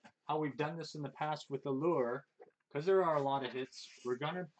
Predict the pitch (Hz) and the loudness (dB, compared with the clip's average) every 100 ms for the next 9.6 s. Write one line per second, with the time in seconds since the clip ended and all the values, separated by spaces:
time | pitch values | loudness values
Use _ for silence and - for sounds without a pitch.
0 | - 156 160 - - _ _ _ _ _ | -6 -4 -4 -10 -14 _ _ _ _ _
1 | - _ - _ 101 104 104 - 139 170 | -20 _ -20 _ -4 -2 -4 0 2 2
2 | 165 135 147 170 208 220 - - - - | 2 -2 -2 -2 -2 -4 -8 -14 -16 -16
3 | 113 127 113 120 117 131 - - - 151 | -10 -8 -6 -6 -4 -6 -8 -10 -6 -4
4 | 147 143 139 117 120 113 120 - 117 104 | -2 -2 -2 -2 -6 -2 -2 -4 -10 -8
5 | 104 - 107 104 104 95 - 120 - 104 | -8 -8 -10 -10 -12 -16 -10 -10 -10 -14
6 | 107 98 92 95 123 147 - - - _ | -12 -10 -8 -6 -6 -10 -14 -20 -20 _
7 | _ _ 113 117 135 151 151 147 147 147 | _ _ -6 -4 0 0 -2 -2 -2 -2
8 | 135 127 113 104 95 _ _ _ _ _ | -2 0 0 -2 -6 _ _ _ _ _
9 | _ - _ 98 104 | _ -20 _ -8 -4